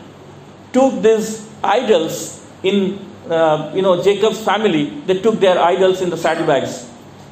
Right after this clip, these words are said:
And the presence of idols among Jacob's family points to the operation of a both-and mentality. I mean, we'll have Yahweh,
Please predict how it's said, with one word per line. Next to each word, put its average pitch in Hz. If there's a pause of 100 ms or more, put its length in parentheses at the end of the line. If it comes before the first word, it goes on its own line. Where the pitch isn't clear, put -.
(440)
And 202
the 208
presence 254
of -
idols 254
among 202 (220)
Jacob's 233
family 220 (160)
points 214
to 214
the 196
operation 202
of 190
a - (220)
both-and 196
mentality. 143 (1160)
I 151
mean, -
we'll 143
have 165
Yahweh, 170